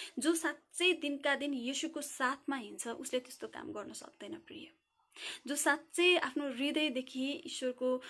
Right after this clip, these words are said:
अ, परमेश्वरको, अ, चाहिँ, अ, प्रशंसा गरेर हिँड्छ, उसले त्यस्तो कुराहरू गर्न सक्दैन। त्यस कारणले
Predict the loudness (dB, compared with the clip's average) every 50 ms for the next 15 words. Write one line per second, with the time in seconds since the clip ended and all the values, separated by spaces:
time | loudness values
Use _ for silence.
0 | -12 -14 -12 -12 -12 -8 -4 -2 -2 0 0 0 0 0 -2 -4 -4 -2 -2 -2
1 | -2 -4 -8 -18 -20 -18 -14 -10 -6 -4 -2 0 0 -2 -2 -2 -4 -6 -4 -4
2 | -2 -2 -2 -2 -2 -2 -2 -2 -2 -2 -2 -4 -4 -4 -4 -6 -8 -8 -8 -8
3 | -8 -8 -6 -6 -6 -6 -6 -8 -10 -10 -10 -10 -8 -8 -8 -8 -8 -10 -10 -8
4 | -8 -8 -8 -8 -10 -12 -12 -14 -14 -14 -14 -14 -16 -16 -18 -18 _ _ _ _
5 | _ -8 -6 -6 -4 -4 -4 -4 -4 -6 -6 -4 -4 -4 -4